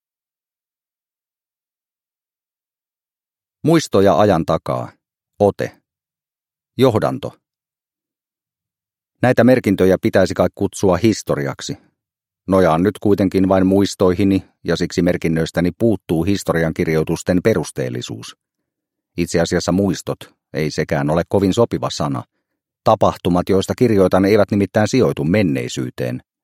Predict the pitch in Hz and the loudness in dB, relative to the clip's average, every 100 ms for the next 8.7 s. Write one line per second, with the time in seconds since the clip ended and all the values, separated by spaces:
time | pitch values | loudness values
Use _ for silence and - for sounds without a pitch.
0 | - 92 95 107 95 69 69 - - 67 | -2 0 0 -4 -4 -4 -6 -10 -8 -8
1 | 69 - _ 76 78 - 80 82 98 101 | -8 -14 _ -2 -2 0 0 2 2 2
2 | 120 117 113 120 110 117 - 110 110 _ | 2 0 0 -8 -12 -14 -14 -16 -16 _
3 | _ _ _ _ _ _ _ _ 123 113 | _ _ _ _ _ _ _ _ 0 2
4 | 104 87 - 87 82 76 80 - 71 69 | 4 2 2 0 0 -2 -4 -6 -6 -8
5 | - 71 - - 78 - _ _ _ 98 | -6 -10 -10 -10 -10 -12 _ _ _ 0
6 | 87 87 92 92 85 92 90 90 90 90 | 2 2 2 2 2 0 2 4 4 2
7 | 90 104 95 - 87 90 - 95 85 98 | 2 0 -2 -2 -2 -2 -2 -2 -2 -2
8 | 95 95 92 90 90 92 | -2 -2 0 0 0 0